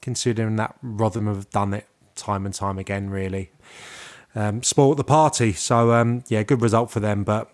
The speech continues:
you know, Derby's squad clearly isn't good enough and clearly not good enough in, in forward areas and, and needs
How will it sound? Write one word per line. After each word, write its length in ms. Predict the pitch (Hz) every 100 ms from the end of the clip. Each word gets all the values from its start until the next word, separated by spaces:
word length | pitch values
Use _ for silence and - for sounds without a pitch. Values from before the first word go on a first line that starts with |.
| -
you 80 | 101
know, 80 |
Derby's 460 | 95 107 101 101 90
squad 400 | - 98 98 -
clearly 340 | - 104 95
isn't 220 | 98 101 104
good 180 | 104
enough 320 | 101 107 107 110
and 160 | 104
clearly 260 | - 117 113
not 200 | 117 -
good 100 | 117
enough 260 | 120 113
in, 220 | 123 117 110
in 140 | 120 110
forward 340 | 127 120 117
areas 420 | 139 123 104 95
and, 220 | 104 107
and 200 | 113 110
needs 280 | 110 110 -